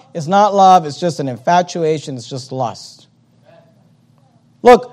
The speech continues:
the purpose of dating is not to look over all the red flags. It's to figure out,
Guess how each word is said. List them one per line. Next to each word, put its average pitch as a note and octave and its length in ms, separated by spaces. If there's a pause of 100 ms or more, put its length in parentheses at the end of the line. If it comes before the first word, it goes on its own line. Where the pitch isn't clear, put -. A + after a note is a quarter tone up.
(200)
the G3 80
purpose F#4+ 800
of D4+ 260
dating C4+ 680 (300)
is C4+ 160
not F4 300
to E4+ 140
look B3+ 720
over A#3+ 420
all A3 320
the G3 100
red F#3+ 340
flags. A3 480
It's F#3+ 180
to F3+ 120
figure A3+ 320
out, A3+ 400